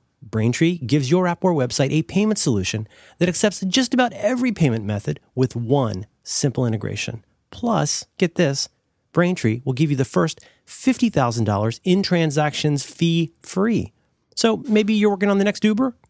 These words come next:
Airbnb, or GitHub, then why not use the same simple payment solution that helped those folks become what they are today? Braintree makes mobile payments so fast,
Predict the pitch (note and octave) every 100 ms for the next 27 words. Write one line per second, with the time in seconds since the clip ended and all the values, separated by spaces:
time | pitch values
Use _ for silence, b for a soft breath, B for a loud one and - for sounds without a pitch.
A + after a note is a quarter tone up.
0 | - D#3 D3 E3 D#3 C#3 E3+ G3 - B2
1 | G#2+ E3 D#3+ G#3+ G#3+ B B B B B
2 | - F3+ G#3 A3 E3+ F3 D#3+ C#3 B2+ D3+
3 | C#3+ D3+ - - D#3 C#3+ B2 B2 A2+ -
4 | G#2+ G#2+ - G#2+ G#2 _ G#2+ G2+ G#2 A2
5 | G#2 - F#2 - G#2 A2 F#2 A#2 A#2+ A2
6 | - D#2+ D2+ - A2+ - - - _ _
7 | _ _ _ - A2+ A2 B2+ A2+ - F#2
8 | G2 - B2 C#3+ D#3+ D#3+ D#3+ C3+ C3 -
9 | A3 G#3+ - G#3 F#3+ -